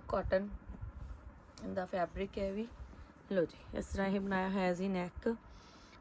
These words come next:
ਤੁਸੀਂ ਦੇਖ ਸਕਦੇ ਹੋਗੇ। ਨੈਕ ਤੇ ਆਪਾਂ ਮਤਲਬ ਕਰੇਪ ਦਾ ਪੈਚ ਦਿੱਤਾ ਹੈਗਾ ਇਹ ਵਾਲਾ, ਤੇ ਸੈਂਟਰ ਦੇ ਵਿੱਚ ਆਪਾਂ ਉਹ ਲਗਾਈਆਂ ਨੇਗੀਆਂ, ਡਿਜ਼ਾਈਨ ਬਣਾਤਾ। ਤੇ ਬਸ ਸਿੰਪਲ ਆਪਾਂ ਵਾਈਪਿੰਗ ਦਿੱਤੀ ਹੈਗੀ,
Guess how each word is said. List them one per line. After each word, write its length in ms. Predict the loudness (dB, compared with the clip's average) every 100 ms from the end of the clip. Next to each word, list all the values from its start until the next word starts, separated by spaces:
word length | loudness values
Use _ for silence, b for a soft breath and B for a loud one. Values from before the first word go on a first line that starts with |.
| -8
ਤੁਸੀਂ 220 | -2 0
ਦੇਖ 240 | 4 4 4
ਸਕਦੇ 400 | 0 0 4 4
ਹੋਗੇ। 300 | 4 2 0 B B B B 8
ਨੈਕ 240 | 8 10
ਤੇ 140 | 12
ਆਪਾਂ 280 | 12 12 12
ਮਤਲਬ 340 | 12 10 8 6
ਕਰੇਪ 240 | 8 10 10
ਦਾ 160 | 8
ਪੈਚ 420 | 8 10 10 8 2
ਦਿੱਤਾ 320 | -2 4 6
ਹੈਗਾ 180 | 8 8
ਇਹ 220 | 6 6
ਵਾਲਾ, 320 | 6 4 2 -2 B B B -8 0
ਤੇ 100 | 4
ਸੈਂਟਰ 360 | 4 2 2
ਦੇ 80 | 0
ਵਿੱਚ 220 | 2 4
ਆਪਾਂ 280 | 4 4 0
ਉਹ 180 | 2 2
ਲਗਾਈਆਂ 420 | 2 2 0 -2
ਨੇਗੀਆਂ, 240 | 0 0
ਡਿਜ਼ਾਈਨ 440 | 0 0 2 2 2
ਬਣਾਤਾ। 440 | 4 4 2 -2 -2 B B B B B -10 6
ਤੇ 180 | 8 8 4 6
ਬਸ 200 | 6 6
ਸਿੰਪਲ 460 | 6 6 6 6 6
ਆਪਾਂ 260 | 6 6
ਵਾਈਪਿੰਗ 440 | 8 6 4 0 -2
ਦਿੱਤੀ 340 | -2 2 2
ਹੈਗੀ, 320 | 2 0 -4